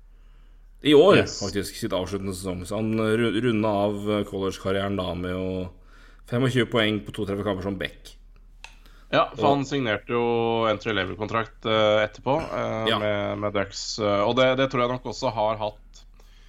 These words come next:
Speaker 2: eh, jeg tror ikke det er en glede for Colorado å sende han videre, men, eh, men jeg tror også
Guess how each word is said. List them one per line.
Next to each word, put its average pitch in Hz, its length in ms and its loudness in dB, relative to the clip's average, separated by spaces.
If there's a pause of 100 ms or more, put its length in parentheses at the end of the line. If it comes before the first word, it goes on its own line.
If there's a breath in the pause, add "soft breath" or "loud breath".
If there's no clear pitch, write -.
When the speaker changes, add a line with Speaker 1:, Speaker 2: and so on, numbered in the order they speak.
(680 soft breath)
Speaker 2:
eh, 120 880 -8 (760 loud breath)
jeg 123 240 2
tror 120 140 0
ikke 151 100 4
det 139 80 8
er 123 160 6
en 107 420 -6
glede 104 580 0
for 113 120 -10
Colorado 107 460 -2
å 110 60 -6
sende 113 200 -4
han 110 140 -4
videre, 123 300 -4
men, 123 260 0
eh, 120 220 0
men 120 160 -10
jeg 117 200 -6
tror 110 540 -6
også 110 380 -8